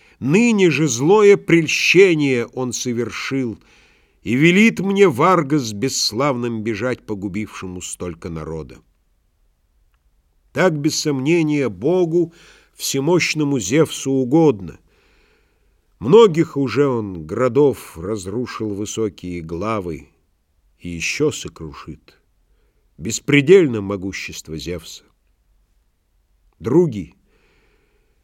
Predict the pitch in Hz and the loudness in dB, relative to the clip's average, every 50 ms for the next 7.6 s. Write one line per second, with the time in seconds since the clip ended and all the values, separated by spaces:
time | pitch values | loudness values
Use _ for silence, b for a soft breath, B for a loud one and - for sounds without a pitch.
0 | _ _ _ - 90 107 139 160 180 190 190 185 185 185 202 220 226 220 220 - | _ _ _ -10 -4 -2 0 2 4 4 6 6 6 6 6 6 4 4 2 0
1 | 165 143 123 104 - - _ _ _ _ - 160 156 135 - - - - - 165 | 0 0 0 0 -4 -12 _ _ _ _ -2 0 0 0 0 -4 -6 -2 0 2
2 | 156 - - - 131 127 113 120 120 127 165 196 196 170 139 123 110 98 98 92 | 2 2 0 0 0 0 2 0 2 2 2 2 2 2 2 2 2 0 -2 -6
3 | 82 69 - - _ _ _ _ _ _ _ _ _ _ _ _ _ _ _ _ | -8 -12 -16 -20 _ _ _ _ _ _ _ _ _ _ _ _ _ _ _ _
4 | _ - - - - - 135 143 - - 107 101 87 92 87 85 85 78 71 - | _ -20 -16 -10 -4 0 0 0 0 -2 -6 -8 -8 -10 -10 -10 -10 -10 -12 -14
5 | _ - - - - - - _ _ _ _ _ _ _ _ _ _ _ _ _ | _ -20 -20 -20 -20 -20 -20 _ _ _ _ _ _ _ _ _ _ _ _ _
6 | _ _ _ - 90 87 117 135 175 202 196 185 147 135 160 165 165 147 127 139 | _ _ _ -16 -8 0 4 6 8 8 8 6 4 0 -2 -2 -2 0 0 0
7 | 143 117 104 120 117 104 - - - - _ | 0 0 0 -2 -2 -2 -4 -8 -20 -20 _